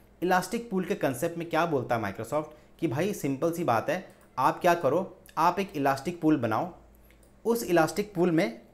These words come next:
आप जो है अपने डेटाबेसेस को, अ, इसके अंदर होस्ट करो। यानी कि जैसे ओवर वीडियो, ओवरव्यू के वीडियो मैंने बताया था कि इलास्टिक पूल is just like कि आपके पास एक फिजिकल ईएसएक्सआई सर्वर है,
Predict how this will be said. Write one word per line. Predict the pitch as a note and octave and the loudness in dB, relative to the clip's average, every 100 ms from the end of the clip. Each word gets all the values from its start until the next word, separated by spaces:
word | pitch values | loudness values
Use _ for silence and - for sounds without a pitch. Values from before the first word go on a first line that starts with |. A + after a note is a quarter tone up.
| C#3+ | 4
आप | D#3+ F#3 | 6 4
जो | D#3+ | 2
है | D#3+ F3+ | -2 -2
अपने | D3 D#3 F3 | -4 -4 -2
डेटाबेसेस | B2 B2 D#3 C#3 B2 C3 B2 | 0 0 2 0 -2 -4 -4
को, | F3+ A#3+ - - _ _ | -2 -2 -4 -18 _ _
अ, | B2+ B2+ C3+ C#3 - - - | -2 4 6 6 4 -4 -4
इसके | D#3 - G3 | -4 2 2
अंदर | F3 F#3+ | 2 0
होस्ट | B2 C3+ - | 4 2 2
करो। | - F#2+ - - - - | -2 -2 -4 -10 -18 -2
यानी | C3+ F#3 | 0 0
कि | G3 | 0
जैसे | F3 F3 - | -2 -2 -2
ओवर | C#3+ F3+ | 2 4
वीडियो, | D#3+ C#3+ D3 - | 4 2 0 0
ओवरव्यू | D3 D#3+ E3 D#3+ | 2 4 2 2
के | E3 | 2
वीडियो | B2+ C#3+ | 2 2
मैंने | C#3+ C3 | 0 0
बताया | B2+ A2 G#2 | -2 -2 -2
था | C#3 E3+ - - - - | -2 -6 -12 -20 -20 -10
कि | G#3 | -8
इलास्टिक | D#3 D3 D3 F#3 F#3 | 0 0 0 -4 -6
पूल | F3+ F3+ | -6 -6
is | F3+ D#3+ | -6 -2
just | A#2+ E3+ E3+ | 2 2 2
like | F#3 F#3 | -4 -4
कि | F3+ - | -8 -4
आपके | C3 - E3+ | -6 -2 -2
पास | E3+ F3 E3 D#3+ | 2 0 0 -4
एक | D#3 | -6
फिजिकल | - C3 B2+ F3+ F3 C3+ | -4 -4 -2 -4 -4 -2
ईएसएक्सआई | C3 B2+ - - E3 | -4 -4 -4 -4 -4
सर्वर | D#3+ A2 C3 A#2 | 0 2 2 2
है, | A2 | 0